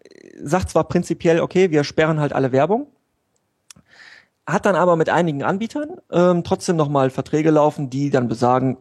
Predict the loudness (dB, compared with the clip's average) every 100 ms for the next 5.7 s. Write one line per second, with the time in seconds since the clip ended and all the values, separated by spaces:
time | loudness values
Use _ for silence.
0 | 0 2 2 0 0 -2 -4 -8 -8 -10
1 | -10 -12 -8 -4 -2 -2 -4 -14 _ _
2 | _ _ _ _ _ -8 -8 -2 -2 -2
3 | 0 2 4 2 0 2 2 2 -2 0
4 | 0 2 0 -2 -2 -2 -4 -2 -2 0
5 | -2 0 0 0 0 0 -2